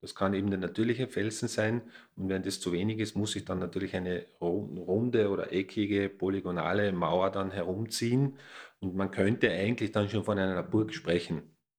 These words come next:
Ist aber ein Turm wahrlich nicht wohnlich. Diese Türme sind ja, äh, im elften Jahrhundert größtenteils entstanden schon. Wir haben dann also vor, also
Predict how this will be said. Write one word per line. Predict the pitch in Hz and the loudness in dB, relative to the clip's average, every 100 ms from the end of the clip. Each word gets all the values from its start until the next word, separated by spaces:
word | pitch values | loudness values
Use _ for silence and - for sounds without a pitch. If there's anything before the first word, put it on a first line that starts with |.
| _ _ | _ _
Ist | 113 113 | 0 4
aber | 104 101 95 - - - | 4 4 2 -14 -20 -20
ein | - 92 92 | -6 -6 0
Turm | 113 117 120 113 - - _ _ | 2 4 2 0 -6 -20 _ _
wahrlich | 87 80 98 - | 0 2 2 0
nicht | 101 - | -6 -6
wohnlich. | 80 90 92 87 82 - - _ _ _ _ _ _ _ - 98 | -4 -2 0 -2 -4 -8 -18 _ _ _ _ _ _ _ -20 -8
Diese | 98 101 | -4 -4
Türme | - 104 110 | 0 2 2
sind | 101 110 107 | -2 0 2
ja, | 104 95 90 90 87 87 | 0 0 0 0 2 0
äh, | - - - - 98 | -4 -12 -12 -2 0
im | 92 90 - | 0 -4 -4
elften | 90 98 - | 0 -2 0
Jahrhundert | 101 95 107 101 | -2 0 0 0
größtenteils | - 90 - 98 90 92 | 0 -2 -2 -2 0 0
entstanden | 87 - 82 87 - 107 | -6 -6 -6 -6 -6 -6
schon. | 110 107 113 - - - - - _ | -2 -2 -2 -10 -20 -20 -20 -20 _
Wir | 92 85 | -8 -4
haben | 90 | -2
dann | 95 95 | -2 -2
also | 92 98 | -2 -4
vor, | - - 85 | -6 -4 -2
also | 90 - - 85 | -2 -4 -4 -4